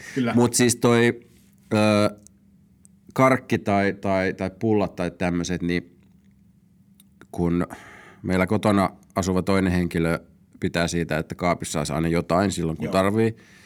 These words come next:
Speaker 2: ja hän pystyy säännöstelemään aika helposti.
Speaker 1: Mm.
Speaker 2: Ja tota, silloin aikoinaan, kun esimerkiksi itse,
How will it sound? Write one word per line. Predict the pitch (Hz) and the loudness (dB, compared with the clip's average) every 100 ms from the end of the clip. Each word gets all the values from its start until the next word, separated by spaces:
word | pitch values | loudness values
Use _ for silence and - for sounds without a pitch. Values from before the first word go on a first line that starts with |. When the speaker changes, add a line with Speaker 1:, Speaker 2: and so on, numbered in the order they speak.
| - - - | -20 -20 -4
Speaker 2:
ja | 92 | -2
hän | 90 | 0
pystyy | 87 - 90 | -2 -4 0
säännöstelemään | 92 92 101 - 113 107 | 2 2 2 2 2 4
aika | 101 104 | 4 4
helposti. | 110 98 98 - 104 - - - - - - - - _ 107 | 2 2 -2 -4 -6 -8 -20 -20 -20 -20 -20 -20 -20 _ -12
Speaker 1:
Mm. | 107 - - - _ - | -12 -12 -20 -20 _ -4
Speaker 2:
Ja | 101 | 0
tota, | 101 92 101 95 95 - _ - | 0 0 0 2 0 -6 _ -2
silloin | 123 113 117 | 2 2 4
aikoinaan, | 117 110 113 98 95 92 | 2 2 0 0 0 -2
kun | 95 | -2
esimerkiksi | 95 90 98 | -2 0 -2
itse, | 98 | 0